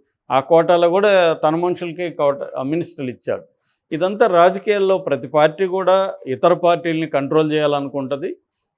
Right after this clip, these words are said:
వీలైనంత వరకు వీళ్ళకి వీలైతే కంట్రోల్ చేస్తారు, అంతేగాని ఏమీ, నేను చాలాసార్లు చెప్పాను, రాజకీయ పార్టీలకి ఇవాళ విలువలో ఇంకోటో ఇంకోటో సిద్ధాంతమో అది మాట్లాడుకొని వేస్ట్. గెలుపు ముఖ్యం,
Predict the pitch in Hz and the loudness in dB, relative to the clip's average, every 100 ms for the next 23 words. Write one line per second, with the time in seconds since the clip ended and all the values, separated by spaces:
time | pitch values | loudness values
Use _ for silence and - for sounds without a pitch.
0 | - 165 180 180 175 170 185 160 151 160 | -4 0 0 0 -4 -4 -6 -4 -2 -2
1 | 151 151 175 190 214 180 180 180 165 156 | -2 -2 0 0 -2 -2 -2 -2 0 -2
2 | 185 143 127 139 170 170 165 131 143 160 | -2 -2 -2 -2 -2 -2 -2 -2 -2 -2
3 | 151 139 127 123 117 131 139 151 160 156 | -4 -6 -8 -8 -4 -4 -2 -4 -4 -4
4 | 143 156 139 131 139 170 160 160 143 156 | -4 -2 0 0 0 -6 0 0 0 -6
5 | 139 156 143 - _ _ _ 120 143 151 | -6 -10 -10 -14 _ _ _ -2 2 2
6 | 131 131 151 156 151 156 147 139 147 143 | 0 0 2 2 2 0 -2 -2 -2 -2
7 | 147 135 143 139 147 143 135 120 143 139 | -4 -4 -6 -4 -6 -6 -8 -4 -4 -4
8 | 143 147 143 131 127 131 127 156 147 147 | -10 -10 -8 -6 -4 -6 -4 -4 -4 -6
9 | 123 120 117 156 185 _ _ _ _ 120 | -4 -6 -8 -12 -12 _ _ _ _ -16
10 | 107 135 190 196 190 170 175 214 330 - | -2 2 2 -2 -4 -4 -2 -6 -6 -16